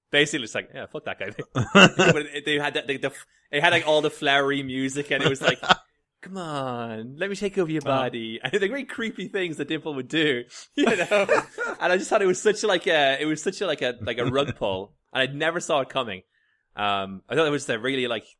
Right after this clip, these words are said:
Speaker 1: like, it tickled my funny bone the right way, and for some reason it always stuck with me. Like, that scene,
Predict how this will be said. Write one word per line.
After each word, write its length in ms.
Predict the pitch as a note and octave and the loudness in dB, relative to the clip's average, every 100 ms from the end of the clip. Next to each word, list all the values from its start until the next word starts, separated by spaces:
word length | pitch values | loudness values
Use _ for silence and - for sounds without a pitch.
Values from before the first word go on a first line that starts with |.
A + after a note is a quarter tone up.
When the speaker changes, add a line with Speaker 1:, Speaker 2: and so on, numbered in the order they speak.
| _ _ _ _ | _ _ _ _
Speaker 1:
like, 120 | A2+ | -8
it 100 | A2+ | -6
tickled 220 | - D3 C3 | -4 -4 -4
my 100 | A2+ | -4
funny 200 | A2+ G#2+ | -4 -6
bone 120 | G2+ | -6
the 60 | F#2+ | -6
right 160 | F#2+ | -6
way, 200 | F#2+ F#2 F#2+ | -6 -8 -10
and 100 | G2 | -10
for 120 | B2+ | -6
some 200 | E3 D3+ | -4 -2
reason 280 | D3+ C#3 A2 | -2 -4 -2
it 80 | |
always 220 | A2 A2+ - | -2 -2 -4
stuck 180 | A2+ | -8
with 80 | G2+ | -8
me. 140 | F#2 F2 _ _ _ | -16 -20 _ _ _
Like, 160 | G2+ G2 | -8 -6
that 160 | A2 | -6
scene, 400 | - - A2 F#2+ | -6 -8 -8 -10